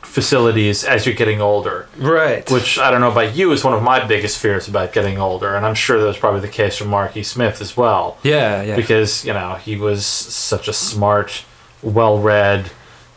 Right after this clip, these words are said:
Speaker 1: you know, witty person. Like, to not have that at his disposal anymore,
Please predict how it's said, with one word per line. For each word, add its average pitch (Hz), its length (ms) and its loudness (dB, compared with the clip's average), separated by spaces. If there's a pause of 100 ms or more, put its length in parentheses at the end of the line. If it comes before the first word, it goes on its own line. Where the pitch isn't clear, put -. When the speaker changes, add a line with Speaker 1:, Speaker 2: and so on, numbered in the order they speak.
(140)
Speaker 1:
you 120 140 -4
know, 104 160 2
witty 110 460 2
person. 120 560 -2
Like, 98 180 -10
to - 100 -4
not 104 240 2
have 107 280 2
that 98 240 2
at 104 140 -4
his 104 140 -6
disposal 127 500 0
anymore, 98 540 -2